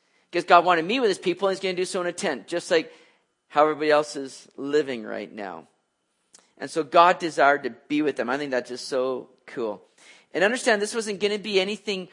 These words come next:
ornate or overwhelming of a structure. This tabernacle is gonna be very simple. It's gonna look very beautiful from within, but from without side,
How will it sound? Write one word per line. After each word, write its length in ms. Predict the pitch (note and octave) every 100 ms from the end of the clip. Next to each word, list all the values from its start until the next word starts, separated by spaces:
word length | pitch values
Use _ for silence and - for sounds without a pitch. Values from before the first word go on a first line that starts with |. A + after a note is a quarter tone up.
| - _ _
ornate 880 | D3 D3 C#3 D3 F3 G3 G#3 G#3 G3+
or 260 | D3 C#3 C#3
overwhelming 1200 | - E3+ F#3 F3+ E3+ D#3 D3 D#3 E3 G3+ G3+ G#3 G3+
of 200 | D#3 D3+
a 240 | D3 C3+ -
structure. 1000 | - - - F3 F#3 - - B2+ C#3+ - _ _ _ _ _ _ _
This 380 | F#3 F3 - - _ _ _ _ _
tabernacle 580 | A#3 B3+ A#3+ E3 D#3 F3+
is 80 | E3
gonna 140 | F#3
be 40 |
very 180 | E3 G3
simple. 460 | F#3+ G#3 G3+ A#2+ G2+ _ _ _ - -
It's 140 | F#3+
gonna 140 | - A3
look 160 | G#3+ -
very 360 | A#3 A#3+ F#3+ - - D#3
beautiful 380 | - C#4+ E4 A#3+
from 220 | G#3+ A3+
within, 560 | A3 G3+ - C#4+ G#3+ G3+ - _
but 140 | A3
from 180 | G#3+ G#3+
without 340 | G#3 G#3 A3 A3
side, 580 | - F3 G#3 B3+ C4